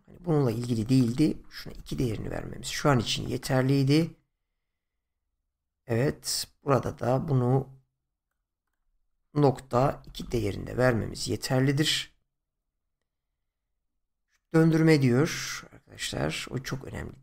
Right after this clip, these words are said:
değil. Brightness diyor. Biraz kısabiliriz. Sorun değil. Bakalım arkadaşlar başka. Ee, pivot position,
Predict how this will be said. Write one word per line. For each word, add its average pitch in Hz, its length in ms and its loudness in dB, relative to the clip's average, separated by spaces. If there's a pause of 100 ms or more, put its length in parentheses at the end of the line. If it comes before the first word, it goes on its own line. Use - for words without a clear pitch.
değil. 139 420 2 (920)
Brightness 135 520 0
diyor. - 260 -14
Biraz - 280 -12
kısabiliriz. 135 1040 0 (440)
Sorun 98 460 -20
değil. 147 320 4 (1700)
Bakalım 175 600 4 (920)
arkadaşlar 127 760 -2
başka. 143 800 4 (1700)
Ee, 113 560 4 (340)
pivot 170 340 6
position, 143 680 0